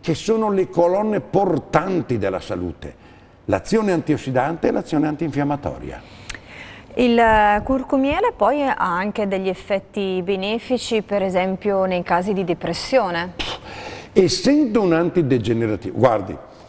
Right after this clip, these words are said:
Speaker 1: se prendiamo testi scient-, liber-, pubblicazioni scientifiche sulla curcumina, uno dice, vabbè, raspberry, curcumina,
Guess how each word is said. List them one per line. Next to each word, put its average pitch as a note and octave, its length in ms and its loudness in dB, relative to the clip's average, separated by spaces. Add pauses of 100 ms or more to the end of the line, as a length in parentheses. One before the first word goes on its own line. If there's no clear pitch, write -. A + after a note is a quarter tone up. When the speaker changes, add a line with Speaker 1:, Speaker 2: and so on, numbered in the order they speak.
(160)
Speaker 1:
se - 240 0
prendiamo D#3+ 920 2 (1160)
testi E3 400 -2
scient-, C3+ 320 -4
liber-, D#3+ 440 0
pubblicazioni D3+ 520 0
scientifiche D3 560 -4
sulla E3 240 -2
curcumina, C3+ 840 -2 (480)
uno C#3 180 4
dice, A#2 320 0
vabbè, F2+ 300 -2 (380)
raspberry, C3 500 4
curcumina, D3+ 680 0